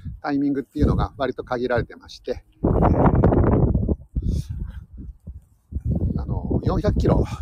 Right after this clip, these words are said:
上空を国際宇宙ステーション、えー、飛んでいるんですけど、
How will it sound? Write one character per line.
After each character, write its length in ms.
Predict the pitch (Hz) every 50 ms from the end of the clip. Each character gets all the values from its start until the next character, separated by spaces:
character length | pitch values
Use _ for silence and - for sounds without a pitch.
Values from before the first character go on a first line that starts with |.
| - -
上 220 | - - - -
空 180 | - - - -
を 140 | 113 120 -
国 160 | - - - -
際 100 | - 123
宇 160 | - - - -
宙 80 | - 127
ス 120 | - -
テ 60 | - 101
ー 20 |
シ 120 | 92 - 117
ョ 60 | 98
ン、 100 | 95 92 - - - - - 117
え 20 | 107 104 95 92 113 143 - - - - _ - - - _ - - - - _ _
ー、 20 | -
飛 120 | 143 123
ん 40 | 120
で 100 | 123 120
い 40 | 113
る 100 | 113 110
ん 40 |
で 100 | 95 98
す 80 | - -
け 120 | - 113
ど、 240 | 104 131 135 135 -